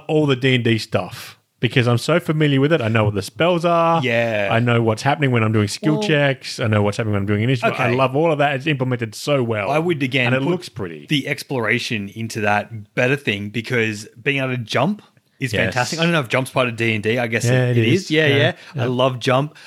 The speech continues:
Speaker 2: I love that I can throw morning stars at
Speaker 1: Yes.
Speaker 2: people and stuff like that.
Speaker 1: Yes.
Speaker 2: So rather than, like,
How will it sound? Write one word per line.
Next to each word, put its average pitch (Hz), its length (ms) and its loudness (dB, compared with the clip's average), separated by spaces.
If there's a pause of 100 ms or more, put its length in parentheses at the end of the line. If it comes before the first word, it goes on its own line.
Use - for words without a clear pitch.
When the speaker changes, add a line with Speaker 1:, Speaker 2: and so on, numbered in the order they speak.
Speaker 2:
I 127 80 -8
love 139 180 2
that 135 100 2
I 127 40 2
can 123 200 -2
throw 107 720 -2
morning 104 460 -2
stars 151 600 -2
at 107 140 0
Speaker 1:
Yes. 104 140 2
Speaker 2:
people 165 320 2
and 139 100 0
stuff 135 240 -2
like 135 160 0
that. 143 120 2
Speaker 1:
Yes. - 100 -4
Speaker 2:
So 156 100 0
rather 139 260 0
than, 139 180 0
like, 117 340 -2